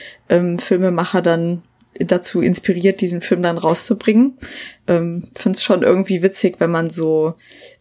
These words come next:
ja, so gesellschaftliche Ereignisse dann in sowas im Nachhinein ablesen kann, ne? Weil ich glaub, im Jahr neunundneunzig ist das ja wahrscheinlich noch niemandem aufgefallen, dass sich das da gerade so häuft, aber jetzt so in der Rückschau, fünfundzwanzig Jahre später,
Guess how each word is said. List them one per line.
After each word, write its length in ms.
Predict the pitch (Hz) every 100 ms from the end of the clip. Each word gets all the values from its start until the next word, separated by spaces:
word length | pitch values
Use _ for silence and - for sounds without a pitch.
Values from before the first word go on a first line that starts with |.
| _ _ _ -
ja, 200 | 160 156
so 340 | 156 151 151 -
gesellschaftliche 1120 | 160 165 165 190 180 - 165 - 165 160 -
Ereignisse 680 | 156 - 180 - 165 175 165
dann 380 | 156 160 156 - 233 -
in 160 | 165 160
sowas 440 | 165 165 170 -
im 160 | - 160
Nachhinein 560 | 160 233 175 156 151
ablesen 520 | 185 - 156 151 151
kann, 260 | - 147 143
ne? 160 | 175 214
Weil 140 | 160
ich 120 | 160
glaub, 220 | - 160
im 140 | - 160
Jahr 260 | 156 151 - - - -
neunundneunzig 680 | 170 160 156 151 165 190 -
ist 160 | 156
das 140 | 165 -
ja 100 | 160
wahrscheinlich 420 | 160 - 165 156
noch 140 | 165
niemandem 380 | 156 170 165 156
aufgefallen, 760 | - 196 - 175 - 147 151 156 - - - -
dass 160 | 151
sich 140 | 160 -
das 180 | 156
da 140 | - 156
gerade 260 | 151 156
so 220 | 151 151 147
häuft, 420 | 151 196 - -
aber 160 | 156
jetzt 260 | 156 156 -
so 140 | 165
in 80 | 160
der 160 | 160 151
Rückschau, 640 | 165 - - 185 190 214 - - -
fünfundzwanzig 560 | - 180 175 - 165 -
Jahre 180 | 165 156
später, 640 | - 160 170 - 226 277